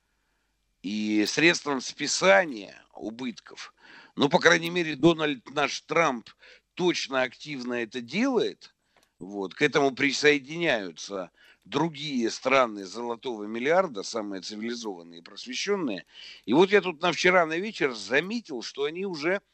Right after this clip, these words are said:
поют одним хором фактически, э, под, э, дирижмент господина Трампа, потому что,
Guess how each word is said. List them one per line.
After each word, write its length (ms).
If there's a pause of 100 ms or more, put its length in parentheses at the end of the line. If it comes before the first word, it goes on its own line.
(560)
поют 560
одним 500
хором 540
фактически, 880 (400)
э, 360
под, 440
э, 420
дирижмент 800 (360)
господина 760
Трампа, 640
потому 300
что, 380